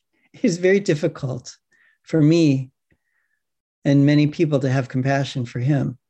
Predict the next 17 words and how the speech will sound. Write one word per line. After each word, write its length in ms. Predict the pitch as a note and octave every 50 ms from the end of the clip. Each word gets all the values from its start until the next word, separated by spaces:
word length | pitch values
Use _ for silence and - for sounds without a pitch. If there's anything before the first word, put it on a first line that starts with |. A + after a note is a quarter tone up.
| _ _ _ _ _ _ _ _ _ _ _ _ _ _ _ _ _ _ _ _ _ _ _ _ _ _ _ _ _ _ _ _ _ _ _
Still, 720 | - - - - - G3 F#3 F3 E3+ E3 D#3+ D3 - _ _ _ _ _ _ _ _ _ _ _ _ _ _ _ _
he 140 | _ - G#3
is 120 | F#3+ F#3+
a 40 | G3
human 340 | D#3 - G#3 F#3 F3+ E3 D3+
being 540 | D#3+ D#3+ D#3 D3 C#3 B2 B2 B2 C3 C3 _ _ _ _ _ _ _ _ _ _ _ _ _ -
and 180 | - C#3+ C#3+ C#3+
subject 560 | - - F#3 E3+ D#3 C#3+ D#3 C#3+ - - -
to 280 | - - - D3 C#3+ C3
causes 420 | C3+ - - D#3 D3+ D3+ C#3+ C3 C#3+
and 180 | C3+ C3 C3
conditions, 800 | - C#3+ D3 D#3 E3 D3+ - - C3+ B2 B2+ B2+ - - - _ _ _ _ _ _ _ _ _ _ _ -
just 240 | - E3 C#3+ -
like 180 | D#3 C3+ B2 -
all 180 | C3+ C3+ C#3 C#3
of 100 | B2 B2
us. 340 | A#2+ B2 B2 - - -